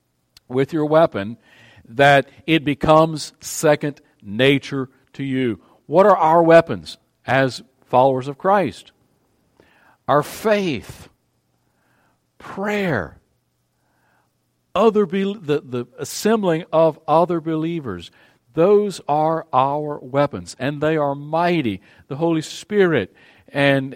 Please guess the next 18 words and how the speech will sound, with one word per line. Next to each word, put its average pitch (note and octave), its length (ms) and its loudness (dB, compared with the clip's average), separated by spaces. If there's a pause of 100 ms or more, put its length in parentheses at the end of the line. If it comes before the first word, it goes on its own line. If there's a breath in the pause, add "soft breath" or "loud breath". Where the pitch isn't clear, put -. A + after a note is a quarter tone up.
(140)
i-, C#3 40 -8
is D#3 440 -2
able, F3 440 4
and B2+ 220 -6
we F#3 140 -2
are E3 160 4
able D#3 260 0
to D#3 120 -10
bring D3+ 400 -2 (380 soft breath)
thoughts F3 340 2
and D#3 80 -8
imaginations, D3 880 0 (240 soft breath)
uh, A2+ 220 -8
bring C#3 380 -6
them D#3 140 -2
captive E3 580 -2
and, B2 260 -8
and B2 320 -8